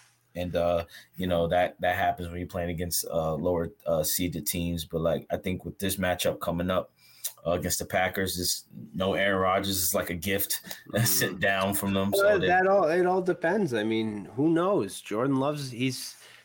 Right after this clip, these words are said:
Speaker 2: he's been
Speaker 1: Yeah.
Speaker 2: practicing. He's,
Speaker 1: Mm-hmm.
Speaker 2: I just feel like LaFleur doesn't, he doesn't have any confidence in him because
Speaker 1: Cool.
Speaker 2: he said in his interview the other day, he's,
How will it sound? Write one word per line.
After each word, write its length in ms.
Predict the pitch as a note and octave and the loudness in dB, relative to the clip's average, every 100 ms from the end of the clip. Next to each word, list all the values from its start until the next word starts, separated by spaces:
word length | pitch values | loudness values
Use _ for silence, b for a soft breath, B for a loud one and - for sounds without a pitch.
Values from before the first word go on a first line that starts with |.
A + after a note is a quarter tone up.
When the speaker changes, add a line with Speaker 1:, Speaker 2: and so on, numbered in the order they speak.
| - | -10
Speaker 2:
he's 160 | G#2+ - | -8 -2
been 160 | A#2+ | 0
Speaker 1:
Yeah. 140 | A2+ A2+ | 2 4
Speaker 2:
practicing. 640 | C#3 D3+ D#3 D3 E3 D#3 | 2 0 -2 -4 0 2
He's, 420 | B2+ A2+ G#2 - F2 | 0 -2 -6 -10 -8
Speaker 1:
Mm-hmm. 380 | F2+ F#2+ G#2 A2+ B B - | -6 -4 -4 -6 B B -2
Speaker 2:
I 120 | A#3 | 0
just 260 | B3+ E4+ - | 2 0 0
feel 260 | G3 E3+ B2 | 2 4 4
like 260 | G#2 G2 | 2 0
LaFleur 440 | F#2+ - G#2 G#2 F#2 | -6 -6 -4 -2 -2
doesn't, 260 | F#2 E2+ - | -6 -12 -10
he 160 | A2+ | -8
doesn't 380 | A#2 B2 B2 - | -4 -2 -2 -4
have 300 | G2+ G2 F2+ | -4 -4 -4
any 100 | E2 | -8
confidence 680 | - - D2+ E2 E2+ E2 - | -10 -10 -12 -12 -18 -18 -16
in 100 | E2 | -16
him 100 | D#2+ b b b _ _ B B B - | -20 b b b _ _ B B B -8
because 400 | - A2+ A#2+ E3+ G#3 | -4 -2 2 2 2
Speaker 1:
Cool. 160 | - - | 0 -2
Speaker 2:
he 140 | B2+ | -2
said 340 | A#2 - D#3+ E3 | -2 0 2 4
in 100 | E3 | 4
his 180 | D#3+ B2 | 2 2
interview 400 | C3+ C3 A#2+ B2 | 0 0 0 2
the 140 | A2 | 2
other 160 | G#2+ G#2 | 2 -2
day, 380 | F2 G2+ G2+ G2+ | 0 0 0 0
he's, 460 | G2+ F#2 - - | -4 -10 -14 -16